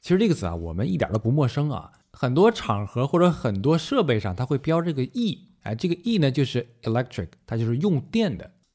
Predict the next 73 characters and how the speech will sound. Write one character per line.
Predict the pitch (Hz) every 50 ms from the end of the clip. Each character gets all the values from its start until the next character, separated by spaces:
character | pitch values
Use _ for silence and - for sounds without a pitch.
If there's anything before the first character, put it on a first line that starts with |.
| _ _
包 | _ 135 147 175
括 | - 185 156 135
现 | 131 - - 160 147
在 | 151 147 123
非 | 104 - - 156
常 | 135 139 135 139 127
流 | 113 127 151
行 | 147 - 107 107
的 | 123
这 | 123 120 127 123
个 | 104 92
新 | 87 - - 139 139
能 | 143 147 135
源 | 127 135 147
车 | - - - 151
啊， | 139 - - - - _
电 | - 214 196 147
动 | 131 143 139 123
车， | - - 151 139 - - -
我 | - 101
们 | 110
经 | 117 135
常 | 135 135 135
听 | 127 - 139
说 | 139
什 | 127 120
么 | 127 131
五 | 131 127 127 120 131
菱 | 135 170 196
宏 | 185 - 170 175
光 | 170 180 185 196
E | 208 185
V， | 160 151 180 185 175 - - - _ _ _ _ _
然 | - 113 139
后 |
动 | 160 - 214
不 | 196
动 | 190 190
就 | 180 160
哪 | 139 123 104 90 98
个 | 123 151 151
电 | 151 190 185
动 | 180 165
车 | 143 - 165 160 - -
型 | - - 131 131
号 | 151 170
后 | 143 - 170
面 | 151
加 | 123 - 147 143 135
了 | 143
一 | 147
个 | 147 147
E | 147 165 170 160
V | 143 143 160 165 - _ _
两 | - 113 104 90 85 82
个 | 92 110 110 - -
英 | 127 139 151 156
文 | 135 110 104 139 - - _
字 | - - 160
母。 | 127 87 67 - _ _ _ _ _ _ _
这 | _ - 214
个 | 185 170
E | 156 196 220 202
V | 151 127 151 190 190 190
啊， | 165 117 92 - -
其 | - - - 180
实 | 147 131 139
这 | 156
个 | 151 143 143 147
E | - 190 185 - -
就 | - 135
是 | 120 - 120 110 - - _ _
electric， | 120 107 107 120 117 110 - - 95 80